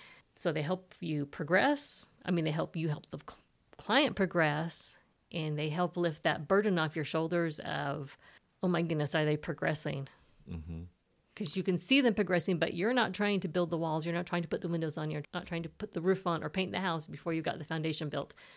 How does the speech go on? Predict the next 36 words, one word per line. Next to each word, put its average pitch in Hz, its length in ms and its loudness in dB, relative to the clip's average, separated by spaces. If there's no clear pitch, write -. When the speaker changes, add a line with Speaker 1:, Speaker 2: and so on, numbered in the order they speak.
Speaker 2:
What 185 120 0
does 165 100 -4
that 165 160 4
look 127 260 0
like? 151 180 -4
If - 160 -2
I 135 100 6
was 175 120 2
gonna 143 200 -2
start 113 400 -4
doing 101 220 -4
mindful 95 360 0
therapy 85 440 0
tomorrow, 71 440 -6
what 104 220 2
would 107 100 -2
it - 120 -6
kinda 90 220 0
start 90 220 -2
looking 76 260 -8
like? 71 160 -8
What 107 140 4
would 135 100 4
I 127 60 4
need 113 180 0
to 95 60 -2
practice 87 420 0
first? - 320 -6
What's 92 180 -4
the 80 120 -8
number 92 240 0
one 90 200 0
thing 85 220 -6
to 76 60 -10
start - 320 -6
doing? 53 260 -10